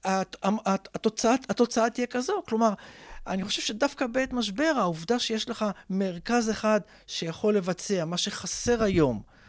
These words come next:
אוקיי? והוא פועל בשקיפות. חשוב מאוד לציין את הנושא של השקיפות. שקיפות של קריטריונים, שקיפות של,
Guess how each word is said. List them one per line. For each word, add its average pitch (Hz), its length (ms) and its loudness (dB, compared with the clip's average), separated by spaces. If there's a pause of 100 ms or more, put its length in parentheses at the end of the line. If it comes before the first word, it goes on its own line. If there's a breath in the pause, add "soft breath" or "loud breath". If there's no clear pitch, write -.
(140 soft breath)
אוקיי? - 300 -4 (320 loud breath)
והוא 208 240 4
פועל 269 260 8
בשקיפות. 240 640 2
חשוב 311 460 0
מאוד 285 180 4
לציין 247 520 0
את 165 100 -4
הנושא 190 260 -4
של 226 180 0
השקיפות. 175 680 -2 (280 loud breath)
שקיפות - 420 -2
של 214 120 0
קריטריונים, 202 800 0
שקיפות 233 440 -6
של, 220 280 4